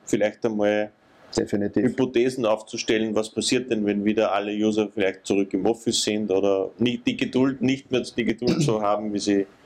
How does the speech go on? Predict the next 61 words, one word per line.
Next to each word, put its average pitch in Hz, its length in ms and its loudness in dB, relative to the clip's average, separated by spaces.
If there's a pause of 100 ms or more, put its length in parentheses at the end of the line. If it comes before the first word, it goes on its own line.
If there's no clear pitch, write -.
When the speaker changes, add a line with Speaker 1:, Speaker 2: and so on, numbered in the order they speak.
(120)
Speaker 1:
wie - 160 0
sie - 60 -6
Speaker 2:
Definitiv, 98 240 -2
Speaker 1:
jetzt 123 160 2
Speaker 2:
weil 101 80 0
Speaker 1:
haben. 120 80 -2
Speaker 2:
das, - 280 -4
weil 127 100 4
das 117 160 -4
Traffic-Verhalten 113 800 -2
hat 113 60 -2
sich 113 160 -2
auch 107 100 -6
geändert. 117 320 -2
Wir 123 80 2
machen 113 300 0
jetzt 117 220 -2
viel 120 140 4
über 113 200 2
Remote-Tools, 120 800 2
ja, 113 240 2
wie 107 160 0
Zoom 120 320 4
und 104 200 0
Teams 147 460 2
und 127 180 2
so. 131 220 2
Ja, 113 80 2
also 120 160 0
das 110 220 -2
wird 113 140 0
die 107 100 2
Internetleitungen 110 720 0
auch - 300 -2
stark - 380 -2
belasten, 123 560 -2 (300)
äh, 107 160 2
mit 113 240 0
dem 110 180 0
sie, 110 380 2 (100)
dem, 110 160 0
dem 107 200 2
die 113 60 4
Unternehmen 107 460 0
einfach 104 200 -2
vorher 104 260 0
nicht 104 160 -8
konfrontiert 107 600 0
waren. 139 260 0 (100)
Speaker 1:
Mhm. 98 220 0
Speaker 2:
Also 110 180 0
die, 104 240 2
die 110 100 0
Last 104 400 0
wird 120 140 0
sich 110 140 0
etwas, 107 520 -2
wird 113 120 0
sich 107 140 -2
etwas 107 300 -2
verschieben. 139 540 0